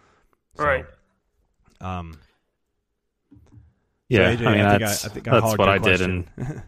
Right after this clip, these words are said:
Speaker 1: <laughs>
Speaker 3: Fish last year. I think I, I went, uh,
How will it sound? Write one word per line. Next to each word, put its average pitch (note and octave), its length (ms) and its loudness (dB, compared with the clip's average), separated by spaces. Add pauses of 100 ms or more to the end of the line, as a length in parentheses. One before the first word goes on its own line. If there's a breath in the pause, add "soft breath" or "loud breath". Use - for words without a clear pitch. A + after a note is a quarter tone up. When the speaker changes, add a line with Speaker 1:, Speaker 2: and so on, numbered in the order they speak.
Speaker 1:
<laughs> - 100 -20
Speaker 3:
Fish G2 420 0
last G2 360 -2
year. F2+ 240 0
I F2+ 60 -4
think F#2 240 -12
I, F2+ 80 -4
I F#2+ 220 -8
went, F#2 380 -8 (1300)
uh, G2 760 -12